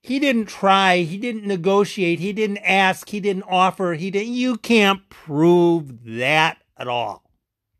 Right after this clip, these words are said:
Jed Hoyer has probably been trying to find out who is willing to offer the most for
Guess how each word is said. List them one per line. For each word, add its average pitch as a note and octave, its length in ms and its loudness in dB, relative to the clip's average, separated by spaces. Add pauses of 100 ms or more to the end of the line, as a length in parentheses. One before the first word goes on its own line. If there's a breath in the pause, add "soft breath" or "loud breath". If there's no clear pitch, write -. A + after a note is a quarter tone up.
(1500 loud breath)
Jed F3 240 2
Hoyer D#3 300 -4
has C#3 120 -10
probably A3 560 -4
been F3+ 240 -6
trying E3+ 360 -6
to F3 100 -8
find C#3+ 280 -6
out B2 220 -4 (360 loud breath)
who G#3 380 -2
is F#3 160 -10
willing D3+ 360 -4
to D#3 280 -6
offer B2+ 320 -4
the A#2 140 -6
most C#3 460 -4
for A#3 500 0